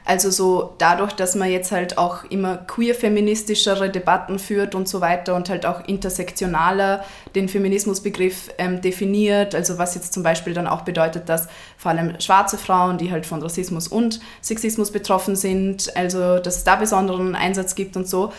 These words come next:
das erweitert die Debatte ja eigentlich nur und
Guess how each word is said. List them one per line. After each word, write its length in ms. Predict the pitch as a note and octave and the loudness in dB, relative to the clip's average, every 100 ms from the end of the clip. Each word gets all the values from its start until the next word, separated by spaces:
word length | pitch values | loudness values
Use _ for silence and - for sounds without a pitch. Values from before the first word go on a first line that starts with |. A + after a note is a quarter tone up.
| - - | -10 -6
das 220 | F#3 - | -4 -2
erweitert 560 | - F#3 F#3 G#3 G#3+ | 2 4 4 4 -2
die 60 | F#3 | -4
Debatte 380 | F#3 E3+ E3 E3+ | -2 0 0 0
ja 120 | E3 | -2
eigentlich 480 | - D#3 E3+ E3 E3+ | 0 -2 -4 -8 -6
nur 400 | E3 D#3+ F3 E3+ | -6 -4 -4 -4
und 480 | E3+ E3+ E3+ E3+ | -4 -2 -2 -4